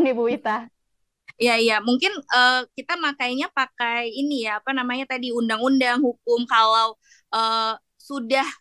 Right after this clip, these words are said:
Speaker 2: menyesuaikan dengan usia legal di negara tersebut, ya itu berarti hitungannya mungkin masih nikah muda ya kalau di bawah dua puluh lima tahun gitu. Tetapi kalau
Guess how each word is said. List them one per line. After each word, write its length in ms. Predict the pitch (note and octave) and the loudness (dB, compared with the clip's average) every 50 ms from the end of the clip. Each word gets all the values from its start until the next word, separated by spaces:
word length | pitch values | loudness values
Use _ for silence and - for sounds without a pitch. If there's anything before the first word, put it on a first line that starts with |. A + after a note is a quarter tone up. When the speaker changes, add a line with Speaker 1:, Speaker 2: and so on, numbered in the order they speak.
| _ _ | _ _
Speaker 2:
menyesuaikan 1400 | - A#3 B3 B3 B3 B3 A#3+ B3 A#3+ A#3+ A#3+ A#3+ A#3+ B3 B3+ C4+ - B3+ B3 A#3+ A#3+ A#3+ _ C4 C4 C4 B3 | -6 -2 0 2 2 2 2 2 0 0 0 -2 -2 -2 -4 -4 -2 -2 -2 -2 -2 -4 _ -2 -2 -2 -2
dengan 240 | A#3 A#3 A3+ A3 G#3+ | -4 -6 -8 -6 -8
usia 320 | B3+ - - A#3+ A#3+ A#3 | -8 -4 -2 0 2 2
legal 400 | A#3 A3+ A3+ G#3+ G#3 A3+ A3+ A3 | 2 0 0 -2 -2 -2 -2 -2
di 320 | G#3 A3 A3 A3 G#3+ G#3 - | -4 -6 -6 -6 -8 -6 -4
negara 480 | A#3 B3 A3+ A#3 A#3 A3+ A#3 A3+ A3+ A3+ - | -4 -2 0 2 2 2 2 2 2 0 -2
tersebut, 640 | - B3 C#4 - A3+ G#3 G3 G3 A#3 C#4 E4 E4 - | -6 -8 -8 -8 -10 -10 -8 -4 -2 -2 -2 -2 -2
ya 240 | B3 A3+ G#3+ G#3+ - _ - - - - - | -2 0 0 0 -2 _ -12 -20 -20 -14 -6
itu 240 | - A3+ A3 - D#4+ | -4 -4 -2 0 0
berarti 400 | C#4+ C4 A#3+ A3+ G#3+ - D#4 C#4 - | 0 2 0 0 -2 -4 -6 -6 -6
hitungannya 480 | - A#3+ - - A3+ A3 A3 A#3 C4+ D4 | -10 -8 -4 -4 -2 -2 0 0 2 2
mungkin 320 | C#4 B3+ A#3+ - C#4+ C#4 | 2 2 2 2 2 2
masih 400 | C#4 C4 C#4+ - A#3+ A3+ A3 G3+ - _ _ _ - A#3 | 2 2 2 -2 -2 -4 -4 -4 -6 _ _ _ -4 -4
nikah 240 | A#3+ A#3 B3+ B3 | -2 0 2 4
muda 240 | B3 C4 B3+ C4+ C4+ | 4 4 4 4 4
ya 160 | B3 A#3 A3+ | 4 2 2
kalau 160 | A3+ A3 A3 G#3+ | 2 0 0 0
di 80 | A3+ | -2
bawah 240 | G#3 A3 D#4 E4 C#4+ | 0 2 2 2 2
dua 160 | G#3+ A3 G#3+ | 0 -2 -2
puluh 160 | - A3 G#3+ | -2 -4 -6
lima 160 | G#3+ G#3+ G#3 - | -4 -4 -4 -4
tahun 480 | - G#3 A#3+ - B3+ A3 G#3+ G#3 G3+ | -2 -4 -4 -2 -2 -2 -2 -4 -6
gitu. 160 | G3+ G3 - | -8 -10 -10
Tetapi 500 | G3 - G3 - G3+ G3 - - - D#4 E4 - - - - - - _ | -10 -10 -4 -2 0 0 0 0 -2 -4 -4 -4 -6 -14 -18 -18 -12 _
kalau 640 | - B3 A#3+ A#3 A3+ A#3 A#3+ A#3+ A#3+ A#3+ A#3+ A3+ | 2 4 4 4 4 2 2 2 0 0 -2 -8